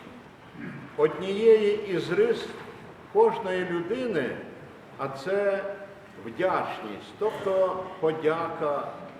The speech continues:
Богу за те, що ми живемо, за те, що ми маємо сьогодні, за те, що Господь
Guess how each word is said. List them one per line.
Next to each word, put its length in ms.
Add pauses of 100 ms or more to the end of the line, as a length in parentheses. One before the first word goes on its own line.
(380)
Богу 520 (840)
за 120
те, 320
що 540 (520)
ми 80
живемо, 640 (480)
за 100
те, 240
що 400 (260)
ми 120
маємо 480
сьогодні, 720 (520)
за 160
те, 280
що 240
Господь 520